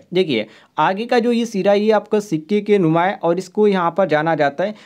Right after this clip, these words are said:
सिक्के के स्लॉट के नाम से। ऑप्शन नंबर सी करेक्ट आंसर हो जाता है। बाकी other यहाँ पर क्वेश्चन जो भेजा गया था,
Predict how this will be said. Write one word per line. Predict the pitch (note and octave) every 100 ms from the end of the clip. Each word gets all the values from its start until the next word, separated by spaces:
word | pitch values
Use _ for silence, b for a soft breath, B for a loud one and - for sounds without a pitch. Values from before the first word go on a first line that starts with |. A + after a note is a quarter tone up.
| B
सिक्के | - A3+ A3+ A#3+
के | A#3+ A#3+
स्लॉट | F#3+ D3 D3 D3+
के | G#3+
नाम | F3+ A2 A2
से। | A#2 A2+ -
ऑप्शन | D#3 G#3 A#3 A3
नंबर | G3 G3 G#3+
सी | A3 G#3
करेक्ट | C#3+ C#3 E3 C#3
आंसर | C#3+ E3+
हो | B2
जाता | A2 G#2 G#2
है। | G2+ b b b b
बाकी | E3 G3+ B3+ -
other | F3+ A3+
यहाँ | A#3 G#3+ G3+
पर | A3+
क्वेश्चन | G#3 F3+ F3 G#3+
जो | A3+
भेजा | G#3+ F#3+ F#3
गया | F3 D#3+
था, | D3+ F#3 B3